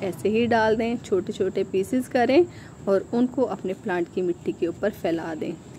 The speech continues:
और ऊपर से मिट्टी डाल दें। तो बस इतना ही काम आपका है। और अगर आप इतना भी नहीं करना चाहते हैं तो इन केले की छिलकों को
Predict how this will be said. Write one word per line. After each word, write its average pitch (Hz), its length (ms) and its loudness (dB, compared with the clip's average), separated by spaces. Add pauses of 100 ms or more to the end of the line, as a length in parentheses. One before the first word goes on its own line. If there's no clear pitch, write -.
(160)
और 208 100 4
ऊपर 233 200 2
से 233 180 0
मिट्टी 196 400 -2
डाल 208 260 4
दें। 214 140 -2 (560)
तो 285 160 6
बस 175 340 0 (100)
इतना 214 240 -4
ही 208 140 0
काम 170 320 -2
आपका 165 340 -6
है। 190 280 0 (500)
और 170 260 -2 (1400)
अगर 196 280 0
आप 220 180 4
इतना 240 300 2
भी 269 120 4
नहीं 269 220 8
करना 254 340 2
चाहते 233 420 0
हैं 233 320 0
तो 220 180 4
इन 269 200 4
केले 190 360 2
की - 180 -6
छिलकों 202 400 0
को 180 260 0